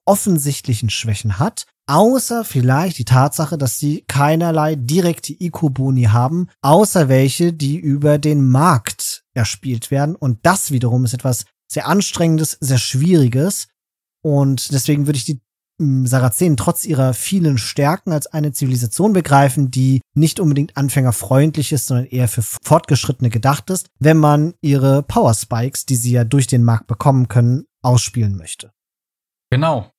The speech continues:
Speaker 2: Ich glaube, damit haben wir sehr gut charakterisiert und zusammengefasst, was die Sarazenen ausmacht als Zivilisation. Und ich denke, euch ist so ein bisschen klar geworden,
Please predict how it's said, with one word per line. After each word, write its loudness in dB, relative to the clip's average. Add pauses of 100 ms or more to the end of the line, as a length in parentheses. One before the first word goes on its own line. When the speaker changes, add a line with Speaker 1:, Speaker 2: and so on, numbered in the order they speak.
Speaker 2:
Ich -12
glaube, -2
damit -2
haben -2
wir -4
sehr -2
gut -6
charakterisiert -6
und -6
zusammengefasst, -4
was -6
die -2
Sarazenen -4
ausmacht -4
als -8
Zivilisation. -4 (500)
Und -2
ich -6
denke, -2
euch -4
ist -6
so -2
ein -4
bisschen -4
klar -2
geworden, -4